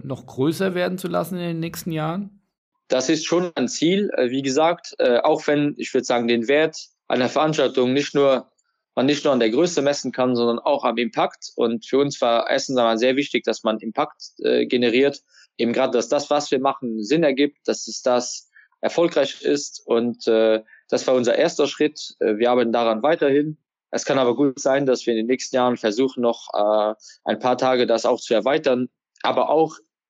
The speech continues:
Speaker 2: eben gerade un-, unter dem Hin-, äh, ja, Hinblick, dass es tatsächlich auch die Nachfrage danach gibt. Und, äh, wie es scheint, kommt die, die Veranstaltung insbesondere bei den Städten und Regionen, in denen wir sind, sehr gut an. Weil auch nächstes Jahr zum Beispiel gehen wir wieder zurück nach Stuttgart,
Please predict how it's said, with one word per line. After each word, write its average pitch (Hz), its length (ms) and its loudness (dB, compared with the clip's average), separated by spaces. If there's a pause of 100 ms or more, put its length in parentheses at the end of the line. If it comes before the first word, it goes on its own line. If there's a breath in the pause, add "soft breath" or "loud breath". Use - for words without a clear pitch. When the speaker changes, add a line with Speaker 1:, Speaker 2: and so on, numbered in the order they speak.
Speaker 2:
eben 127 220 0
gerade 131 500 2
un-, 135 280 -4
unter 123 240 -2
dem 127 200 2
Hin-, 139 360 0
äh, - 200 -2
ja, 113 100 2
Hinblick, 135 360 0
dass - 500 -4
es - 140 -2
tatsächlich 135 380 -2
auch 135 140 0
die 123 140 -2
Nachfrage 127 440 0
danach 101 320 -2
gibt. - 360 -6
Und, 107 400 -4
äh, 107 240 2
wie 120 80 2
es 117 160 0
scheint, 147 320 -2
kommt 120 260 -2 (220)
die, 110 200 2
die 107 120 -2
Veranstaltung 120 680 -2
insbesondere 131 480 0
bei 113 120 0
den 110 140 -2
Städten 143 280 -2
und 123 140 -2
Regionen, 120 380 2
in 131 60 0
denen 117 100 2
wir 113 80 0
sind, 127 200 0
sehr 139 200 2
gut 135 180 0
an. 127 240 0 (640 loud breath)
Weil 117 140 0
auch 131 260 0
nächstes 143 300 -4
Jahr 135 160 0
zum 123 160 -10
Beispiel 123 320 -2
gehen 117 140 0
wir 110 80 -4
wieder 117 220 0
zurück 156 280 -2
nach 131 120 -4
Stuttgart, 135 460 -2